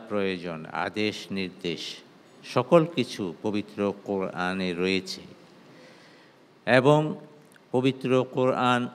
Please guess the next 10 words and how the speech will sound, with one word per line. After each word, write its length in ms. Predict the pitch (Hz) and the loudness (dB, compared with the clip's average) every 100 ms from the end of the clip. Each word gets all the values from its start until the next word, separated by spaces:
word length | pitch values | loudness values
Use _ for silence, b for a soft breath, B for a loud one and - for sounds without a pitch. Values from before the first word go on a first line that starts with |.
| - | -10
সরাসরি 880 | - 123 139 147 170 151 139 117 117 - - - - | -8 2 4 4 4 2 2 0 -4 -14 -20 -20 -4
আল্লাহর 380 | 110 117 120 110 | 0 2 2 2
কাছ 260 | - 104 - | -2 -6 -6
থেকে 440 | 113 - 107 98 98 - - | -8 -4 -4 -4 -6 -14 -8
আমাদের 400 | 95 101 95 98 | -4 -4 -4 -4
মহানবীর 580 | 98 113 123 117 110 104 | -2 0 0 0 -2 -2
মাধ্যমে 460 | 104 101 - 101 | -4 -4 -6 -6
নাজিল 440 | 101 95 92 101 92 | -4 -4 -2 -6 -4
হয়েছে 520 | 98 107 - 131 127 - - - - _ B B B B B B B _ | -4 -6 -6 -12 -12 -16 -20 -20 -20 _ B B B B B B B _
এবং 440 | 104 113 131 135 | -2 0 2 0